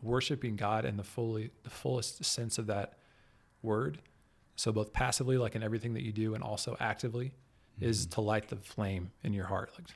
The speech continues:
Speaker 1: to kick that pilot light on so that you're truly alive, and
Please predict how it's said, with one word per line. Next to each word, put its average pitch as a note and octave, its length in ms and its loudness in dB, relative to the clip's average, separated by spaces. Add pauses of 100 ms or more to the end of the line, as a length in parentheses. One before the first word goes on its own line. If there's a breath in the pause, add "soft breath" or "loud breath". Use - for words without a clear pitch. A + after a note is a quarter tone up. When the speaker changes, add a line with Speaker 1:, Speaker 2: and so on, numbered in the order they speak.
(160)
Speaker 1:
to - 60 -16
kick - 220 0
that - 180 -4
pilot G2+ 340 2
light G2+ 220 2
on G2 300 2
so - 140 -4
that G2+ 160 0
you're G2+ 260 -2 (120)
truly A2 380 0
alive, G2 560 0 (520 loud breath)
and G2 380 0